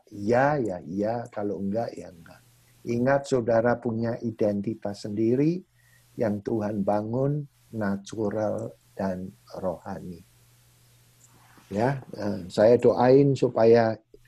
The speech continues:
saudara tidak krisis identitas.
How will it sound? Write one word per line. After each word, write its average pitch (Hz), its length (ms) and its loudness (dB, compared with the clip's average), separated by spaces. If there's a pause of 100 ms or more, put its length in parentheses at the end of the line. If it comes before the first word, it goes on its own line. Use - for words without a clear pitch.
(220)
saudara 113 560 4
tidak 110 480 0
krisis 123 720 0
identitas. 110 1160 -2